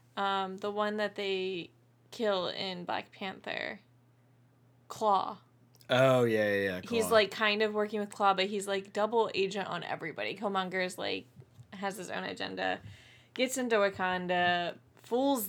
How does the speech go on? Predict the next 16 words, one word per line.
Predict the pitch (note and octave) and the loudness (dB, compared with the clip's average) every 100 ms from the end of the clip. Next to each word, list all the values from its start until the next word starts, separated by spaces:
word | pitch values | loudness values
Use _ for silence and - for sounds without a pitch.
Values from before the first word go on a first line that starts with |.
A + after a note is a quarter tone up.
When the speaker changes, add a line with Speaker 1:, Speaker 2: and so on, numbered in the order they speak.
| F3+ | -8
Speaker 1:
some | - A3+ A3 | 0 4 6
of | F#3 F3 | 6 4
them | A2 A2+ E3 F#3 - | 2 2 2 -2 -6
into, | F#3+ F#3 A3+ | -6 -6 -4
like, | F3+ F3 E3+ | -2 -2 -2
trusting | - F#3+ - G3 F#3 | -2 -2 -2 -4 -2
Speaker 2:
Yeah. | F#3+ F#3+ F3+ F3+ | 0 0 0 0
Speaker 1:
him. | F3+ F3+ - _ _ _ - - | -2 -6 -12 _ _ _ -20 -8
And | G#3+ F#3 | -4 0
then, | F#3 F3+ F3+ | 0 0 -2
like, | F3+ E3+ | -4 6
that | F#3 A3 | 6 8
one | G#3 | 2
actually | F3+ F3+ - F3+ | 0 -2 -4 -6
ends | - F3+ F3+ F3+ F3+ F#3+ | -4 -6 -6 -10 -10 -6
with, | F3+ E3 F#3+ - | -4 -2 -4 -10